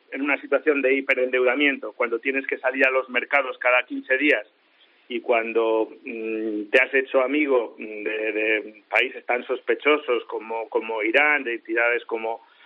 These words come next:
eh, los yihadistas durante la guerra de Siria que hemos señalado, etcétera,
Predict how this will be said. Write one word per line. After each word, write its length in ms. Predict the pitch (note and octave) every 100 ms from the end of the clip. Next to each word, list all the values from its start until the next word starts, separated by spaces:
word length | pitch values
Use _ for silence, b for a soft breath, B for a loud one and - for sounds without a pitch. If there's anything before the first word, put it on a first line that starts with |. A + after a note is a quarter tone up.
| B B -
eh, 920 | A2+ A2+ A#2 A#2 A#2 A#2 A#2 A#2+ A#2 A2+
los 200 | A2+ A2
yihadistas 720 | A#2 - A2 C3+ C3+ B2+ B2
durante 320 | A#2 A2+ A2+
la 140 | A2+ A2+
guerra 240 | A#2 A#2
de 160 | A2+ -
Siria 400 | D3 C#3 B2+ A#2
que 60 |
hemos 200 | A#2 A2+
señalado, 520 | - A2+ A2+ C3 C#3 B2+
etcétera, 480 | D3 C#3+ D3+ F3